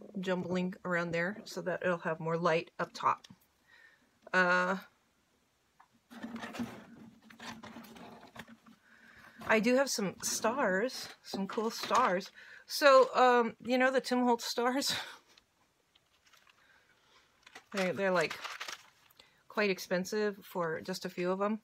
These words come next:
I found these at Michael's. <clears throat> in the jewelry section, seven ninety-nine for this huge thing.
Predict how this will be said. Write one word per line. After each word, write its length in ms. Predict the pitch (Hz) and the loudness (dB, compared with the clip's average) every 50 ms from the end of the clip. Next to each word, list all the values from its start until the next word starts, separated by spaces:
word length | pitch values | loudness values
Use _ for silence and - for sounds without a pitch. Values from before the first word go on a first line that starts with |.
| _ - - _ _ _ | _ -20 -20 _ _ _
I 100 | - 190 | -10 -4
found 300 | - 226 208 214 208 202 | 0 2 4 4 4 4
these 200 | 196 196 202 - | 2 0 2 0
at 180 | 185 160 - | 0 -2 0
Michael's. 460 | 175 160 170 165 254 262 294 - - - _ _ _ _ _ - | -2 -6 -6 -4 -6 -8 -8 -10 -14 -20 _ _ _ _ _ 2
<clears throat> 160 | - - - 311 269 214 175 165 - _ _ _ _ _ _ _ _ _ _ _ _ _ - - | 2 4 4 2 2 2 0 -4 -8 _ _ _ _ _ _ _ _ _ _ _ _ _ -10 -4
in 120 | 202 190 | 0 0
the 80 | 185 165 | 0 0
jewelry 320 | 165 170 180 185 202 240 | 0 0 2 2 2 2
section, 420 | 233 - 247 247 240 - 262 247 247 - - - - - - - _ | 2 2 0 -2 0 -2 -2 -2 -2 -6 -14 -20 -20 -20 -20 -20 _
seven 300 | - - 220 202 208 208 | -4 -2 0 2 2 2
ninety-nine 500 | 190 190 185 175 170 160 160 156 156 156 | 2 2 2 2 2 2 0 0 -2 -4
for 160 | - - 160 | -6 -8 -8
this 140 | 151 156 - | -8 -8 -10
huge 260 | - 165 147 151 - | -10 -10 -10 -10 -8
thing. 280 | - 220 214 202 196 | -4 -2 -2 -2 -4